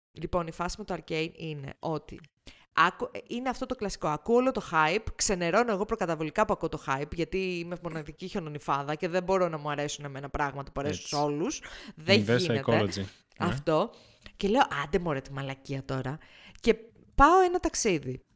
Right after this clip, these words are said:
Speaker 1: Και στο ταξίδι αυτό παίρνω μαζί μου το iPad, γιατί για το υπολογιστή συνήθως παίρνω
Speaker 2: Ναι.
Speaker 1: το iPad μαζί.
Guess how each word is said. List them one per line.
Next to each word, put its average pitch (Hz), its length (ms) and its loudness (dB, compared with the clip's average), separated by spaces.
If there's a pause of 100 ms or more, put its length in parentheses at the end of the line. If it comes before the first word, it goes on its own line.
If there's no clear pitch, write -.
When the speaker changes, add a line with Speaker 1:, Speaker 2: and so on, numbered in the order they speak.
(160)
Speaker 1:
Και 262 100 -2
στο 269 140 -2
ταξίδι 277 380 2
αυτό 370 220 0
παίρνω 359 240 2
μαζί 285 220 -4
μου 415 120 -4
το 302 100 2 (240)
iPad, - 220 -4 (120)
γιατί 175 200 -8
για 185 160 -4
το - 320 -16
υπολογιστή 160 460 -6
συνήθως 208 240 -6
παίρνω 156 240 0
Speaker 2:
Ναι. 147 60 0
Speaker 1:
το 135 100 -6
iPad 127 40 -8
μαζί. 123 220 -10